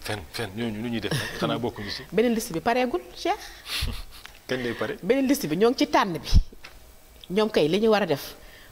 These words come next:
Speaker 2: mooy ñu dem signaler wu ci seen comité locaux yi. Wax nañ leen délégué de quartier mi ngi fa, ci la bokk ci comité bi. Xanaa am nañu femme bu leen jege wala A P D C bi xam nañ ko wala bàjjanu gox bi xam nañ ko.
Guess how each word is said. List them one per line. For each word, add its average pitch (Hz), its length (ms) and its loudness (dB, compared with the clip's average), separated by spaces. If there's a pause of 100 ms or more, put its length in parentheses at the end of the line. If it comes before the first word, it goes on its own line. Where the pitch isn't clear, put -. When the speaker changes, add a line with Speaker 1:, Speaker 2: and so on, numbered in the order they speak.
Speaker 2:
mooy 151 180 0
ñu 170 100 -2
dem 190 140 2
signaler 220 460 2
wu 254 80 2
ci 240 80 -4
seen 233 180 2
comité 226 320 4
locaux 226 280 4
yi. 285 100 -2 (600)
Wax 175 140 -2
nañ 202 180 0
leen 180 140 2
délégué 175 280 2
de 175 80 0
quartier 170 320 -4
mi 156 80 -4
ngi 139 80 -4
fa, 117 140 -8 (400)
ci 190 80 2
la 170 80 4
bokk 143 280 0
ci 180 80 -6
comité 143 340 -2
bi. - 100 -10 (420)
Xanaa 170 340 0
am 185 120 2
nañu 175 160 0
femme 190 260 2
bu 196 80 2
leen 202 180 4
jege 220 200 2 (440)
wala 175 260 4
A 185 60 6
P 214 180 0
D 190 160 4
C 185 160 2
bi 151 100 0
xam 185 220 -2
nañ 214 140 0
ko 311 160 -4 (360)
wala 180 160 2
bàjjanu 196 360 0
gox 175 160 -2
bi 143 120 0
xam 190 180 -2
nañ 214 140 2
ko. 440 180 -2